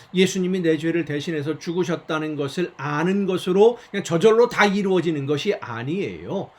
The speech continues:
오늘 우리의 삶이 그래서 중요합니다. 예수님이 나를 대신해서 제물이 되신 것을 믿고 이제 나에게 들려주시는 하나님의 말씀을 듣고 순종할 것이냐,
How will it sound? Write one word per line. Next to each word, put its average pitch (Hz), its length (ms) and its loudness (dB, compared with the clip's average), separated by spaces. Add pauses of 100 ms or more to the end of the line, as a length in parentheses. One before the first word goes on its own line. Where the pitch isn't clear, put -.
(160)
오늘 233 320 6
우리의 208 320 2
삶이 156 560 -2 (140)
그래서 190 280 -4
중요합니다. 180 840 -6 (560)
예수님이 226 540 4
나를 202 280 4
대신해서 185 580 -2
제물이 185 440 2
되신 170 320 -2
것을 160 300 0
믿고 214 640 6 (320)
이제 190 380 4 (220)
나에게 208 420 6
들려주시는 185 560 0
하나님의 170 480 -2
말씀을 151 460 -2
듣고 180 260 -2
순종할 240 500 -2
것이냐, 139 480 -4